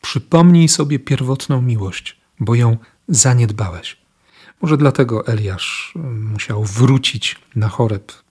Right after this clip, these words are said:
To też pewna symboliczna droga całego Izraela. Wrócić do początku, wrócić do tego momentu, w którym ludzie usłyszeli: Pan mówi:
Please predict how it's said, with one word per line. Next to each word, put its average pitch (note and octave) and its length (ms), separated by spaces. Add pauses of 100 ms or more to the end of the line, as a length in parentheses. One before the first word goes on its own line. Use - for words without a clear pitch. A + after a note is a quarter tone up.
(140)
To D3 160
też - 380 (100)
pewna A#2 300
symboliczna A#2 640
droga A2 300
całego A2+ 380
Izraela. G#2 520 (760)
Wrócić D3 380
do C#3+ 100
początku, A2 500
wrócić C#3+ 420
do C3+ 120
tego D#3 240
momentu, C#3 680 (440)
w - 100
którym C3+ 560
ludzie D3 340
usłyszeli: B2 840 (340)
Pan B2 300
mówi: A#2+ 340